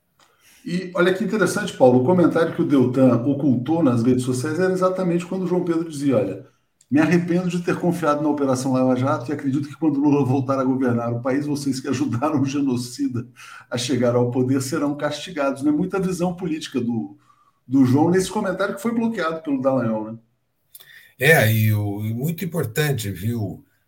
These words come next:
Speaker 2: é, João, é, o, o seu depoimento sobre a Lava Jato, porque todo mundo acreditava na, na boa intenção, né?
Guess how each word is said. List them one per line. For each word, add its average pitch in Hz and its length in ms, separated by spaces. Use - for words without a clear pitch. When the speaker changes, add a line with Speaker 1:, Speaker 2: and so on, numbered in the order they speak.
Speaker 2:
é, 90 300
João, 85 460
é, 92 360
o, - 380
o 107 60
seu 175 240
depoimento 110 600
sobre 95 280
a 90 40
Lava 85 280
Jato, 76 520
porque - 560
todo 226 240
mundo 92 760
acreditava 110 1080
na, 117 1080
na 107 140
boa 160 340
intenção, 85 760
né? 139 460